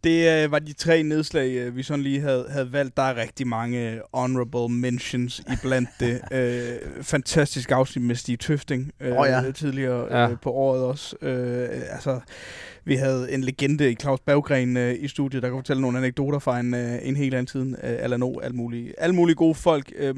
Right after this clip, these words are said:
Speaker 1: jeg synes, man skal hoppe ind forbi Bex og Svensson på Instagram, øh,
Speaker 2: Ja.
Speaker 1: hvis man keder sig i juledagene.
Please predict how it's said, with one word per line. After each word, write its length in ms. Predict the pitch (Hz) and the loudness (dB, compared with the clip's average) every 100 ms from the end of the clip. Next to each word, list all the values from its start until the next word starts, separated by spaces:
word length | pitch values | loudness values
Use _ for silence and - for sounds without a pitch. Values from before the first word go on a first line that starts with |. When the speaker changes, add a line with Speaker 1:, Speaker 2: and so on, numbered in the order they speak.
| 131 | -4
Speaker 1:
jeg 120 | 139 143 | -4 -4
synes, 220 | 165 165 | -4 -4
man 120 | 147 | -6
skal 120 | - | -4
hoppe 140 | 143 147 | -4 -4
ind 60 | |
forbi 200 | 139 139 | -4 -6
Bex 260 | 135 147 - | -4 -4 -4
og 60 | 143 | -4
Svensson 340 | 139 135 139 - | -4 -4 -6 2
på 80 | |
Instagram, 480 | 143 139 127 135 135 - - - | 4 4 0 0 0 -4 -10 0
øh, 60 | 135 | 4
Speaker 2:
Ja. 280 | 127 123 123 - | 4 4 0 -4
Speaker 1:
hvis 160 | 139 143 | -4 -2
man 100 | 135 | 2
keder 200 | 151 143 | 4 4
sig 120 | 131 | 2
i 40 | |
juledagene. 400 | 135 135 131 131 | 0 0 -2 -2